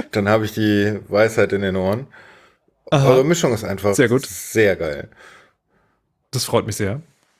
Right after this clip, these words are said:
Speaker 1: Also, ich weiß nicht, also, äh,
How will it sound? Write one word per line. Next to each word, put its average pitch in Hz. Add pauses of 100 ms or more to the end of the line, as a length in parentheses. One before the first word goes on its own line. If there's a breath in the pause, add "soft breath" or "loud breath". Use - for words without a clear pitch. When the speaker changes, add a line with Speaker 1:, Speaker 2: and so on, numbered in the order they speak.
(320)
Speaker 1:
Also, 98 (400)
ich 104
weiß 120
nicht, 110
also, 120 (1200)
äh, 50